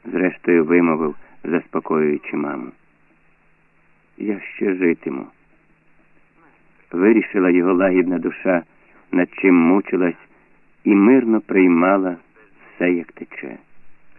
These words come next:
Очі закрилися йому на сон. Мати безшумно відійшла. "Нехай спить.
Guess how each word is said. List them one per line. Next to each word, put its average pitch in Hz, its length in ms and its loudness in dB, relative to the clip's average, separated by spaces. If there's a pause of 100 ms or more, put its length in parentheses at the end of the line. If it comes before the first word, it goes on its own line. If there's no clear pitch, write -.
(1300)
Очі 107 280 2
закрилися 90 560 0
йому 85 240 2
на 82 140 -2 (100)
сон. 65 240 -10 (1400)
Мати 90 520 0
безшумно 85 600 -2
відійшла. 80 640 -6 (2000)
"Нехай 90 340 -8
спить. - 200 -18